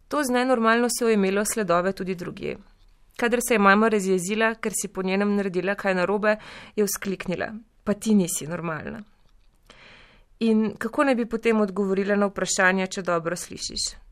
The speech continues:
Kaj pa je normalen sluh? Kaj pomeni slišati normalno? Kaj je normalnost?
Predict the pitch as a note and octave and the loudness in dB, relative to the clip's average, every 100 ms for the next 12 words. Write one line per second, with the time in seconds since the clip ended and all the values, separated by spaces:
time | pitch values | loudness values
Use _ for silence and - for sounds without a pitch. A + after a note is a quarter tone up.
0 | - A3+ A3+ A#3+ A#3 G#3 F3+ E3 D3 F#3+ | -8 -6 -2 2 2 2 0 -4 -6 -8
1 | F#3+ - - - - - - - - A#3 | -8 -8 -12 -12 -20 -20 -20 -12 -4 -4
2 | A3 G3 E3+ E3+ E3+ - F3+ - F3+ E3 | -2 -2 -2 -4 -8 -6 -4 -4 -6 -8
3 | D#3 D#3+ D#3+ B2 - G#3+ - _ _ _ | -8 -6 -4 -6 -8 -12 -14 _ _ _
4 | _ - G3 G#3 G#3 G3+ G3 E3+ - - | _ -4 -2 0 -2 -2 -2 -2 -6 -10
5 | - - | -14 -16